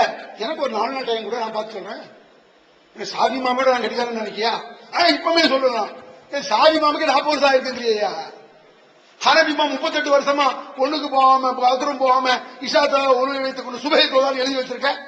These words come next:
எனக்கு ஒரு நாலு நாள் டைம் தர மாட்டியா? நியாயம் தானே அது? பதில் சொல்ல முடியாது. அதனால அப்புறம் தான் நான் பிஜே வந்து சொல்றேன், "தக்பீர் ரசூலா எங்க?" "ஆமாங்க, அது தெரியாத தொழாரன்." கரெக்ட். "ஏ,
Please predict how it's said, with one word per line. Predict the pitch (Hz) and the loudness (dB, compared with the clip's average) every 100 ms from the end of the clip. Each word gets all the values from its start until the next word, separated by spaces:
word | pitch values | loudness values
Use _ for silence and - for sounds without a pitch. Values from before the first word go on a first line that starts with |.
| - - - _ - | -18 -20 -20 _ -2
எனக்கு | 233 285 | 2 4
ஒரு | 277 | 2
நாலு | 233 233 320 | 2 4 4
நாள் | 320 269 | 4 4
டைம் | 277 277 277 262 | 2 2 2 2
தர | 247 | 0
மாட்டியா? | 269 262 277 277 - - - - - _ _ _ | 0 0 0 2 0 -4 -18 -20 -20 _ _ _
நியாயம் | 247 330 330 | 2 4 4
தானே | 302 | 4
அது? | 277 262 285 233 - - - - - | 4 6 6 4 -2 -14 -18 -10 2
பதில் | 285 277 | 4 4
சொல்ல | 254 | 0
முடியாது. | 233 196 170 | -2 -6 -8
அதனால | 151 170 233 330 330 - - - - - | -10 -10 -6 -4 -4 -6 -16 -20 -16 -4
அப்புறம் | 226 226 | -2 -2
தான் | 233 | -4
நான் | 240 214 | -4 -8
பிஜே | 220 | -8
வந்து | 220 196 | -6 -8
சொல்றேன், | 175 175 - | -10 -14 -12
"தக்பீர் | 185 - 240 | -14 -12 -12
ரசூலா | 196 220 233 | -10 -10 -10
எங்க?" | 202 214 196 | -10 -10 -12
"ஆமாங்க, | 180 233 269 240 233 226 | -10 -10 -12 -10 -8 -6
அது | 214 | -6
தெரியாத | 214 233 226 220 220 | -6 -4 -4 -6 -8
தொழாரன்." | - 160 127 127 - - _ _ - | -8 -10 -10 -14 -20 -20 _ _ -18
கரெக்ட். | 139 147 - _ _ _ _ | -18 -18 -20 _ _ _ _
"ஏ, | 180 | -6